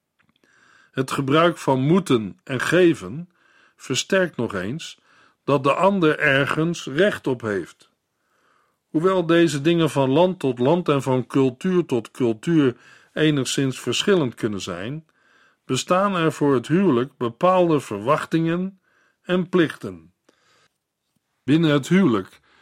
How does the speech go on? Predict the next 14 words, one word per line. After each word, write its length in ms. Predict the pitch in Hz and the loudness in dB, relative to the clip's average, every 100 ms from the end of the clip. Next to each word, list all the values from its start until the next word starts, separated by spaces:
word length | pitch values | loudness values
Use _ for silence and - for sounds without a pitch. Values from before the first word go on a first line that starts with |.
| _ _ _ | _ _ _
zijn 320 | - 165 175 | -4 0 2
de 80 | 165 | 2
verplichtingen 760 | - 147 190 196 - 151 143 131 | 0 -2 0 0 0 0 2 0
van 240 | 147 139 | 0 2
de 80 | 127 | 2
man 340 | 131 175 170 | 2 2 -2
aan 220 | 147 147 | -4 -2
de 80 | 131 | 0
vrouw 480 | 123 147 156 123 110 | 0 2 4 2 -2
en 240 | - 175 160 | 0 0 0
aan 220 | 156 147 | -2 -2
zijn 180 | - 127 | -2 -2
gezin 600 | 127 127 170 113 135 202 | -2 2 0 0 -8 -14
veelzijdig. 920 | - 131 131 127 165 123 92 - _ | -2 0 2 2 0 0 -6 -14 _